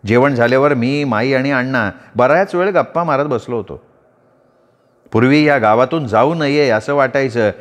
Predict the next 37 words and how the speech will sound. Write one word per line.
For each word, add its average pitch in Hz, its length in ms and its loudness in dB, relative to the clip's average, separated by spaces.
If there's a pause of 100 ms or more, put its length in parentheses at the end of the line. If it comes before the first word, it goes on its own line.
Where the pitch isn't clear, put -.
(140)
आणि 113 140 -2
आज 123 320 0
या 139 100 2
गावात 113 320 2 (100)
थांबू 107 380 -4
नये 127 220 -2
असं 90 280 -4
वाटत 110 320 -4
होतं. 76 220 -14 (1600)
दोन 120 220 2
हजार 120 260 2
सात 120 340 0
वर्षाचा 123 440 0
शेवट 117 300 -2
झाला. 92 260 -4 (800)
वर्षभरात 170 520 2
अनेक 165 260 -2
चांगल्या 143 380 0
वाईट 143 180 0
गोष्टी 123 360 -6
झाल्या. 110 280 0
दिवस 113 300 -4
कसे 135 240 -6
भरकन 117 360 -4
निघून 120 320 -4
गेले 131 220 -2
कळलंही 127 400 -2
नाही. - 140 -14 (1500)
अण्णा 110 260 0
आणि 127 200 2
माईंच्या 120 440 -2
सहवासातला 120 580 0
प्रत्येक 143 460 -6
क्षण 131 280 -2
मला 107 240 0
आनंदाचाच 151 600 -2
वाटतो. 98 340 -6